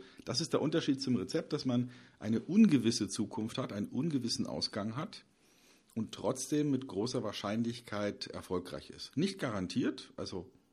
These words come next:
auch die beste Strategie kann in die Hose gehen, wenn es eben gerade besonders ungünstig läuft. Das ist für viele schwer zu verstehen, aber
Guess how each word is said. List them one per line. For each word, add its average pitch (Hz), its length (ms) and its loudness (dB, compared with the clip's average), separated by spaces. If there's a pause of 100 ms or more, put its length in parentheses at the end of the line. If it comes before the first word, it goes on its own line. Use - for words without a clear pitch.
auch 87 180 -10
die 101 100 -6
beste - 280 -4
Strategie 92 440 -4
kann 101 200 -6
in 92 80 -2
die 85 100 -4
Hose 92 280 -2
gehen, 160 420 -2 (880)
wenn 90 120 -4
es 90 80 -6
eben 90 220 -4
gerade 92 280 -6
besonders 110 540 8
ungünstig 85 560 -4
läuft. - 480 -8 (200)
Das - 140 -18
ist - 100 -12
für - 120 -6
viele 104 340 -2 (280)
schwer 101 260 0
zu 117 120 -4
verstehen, 104 520 -4
aber 117 340 -2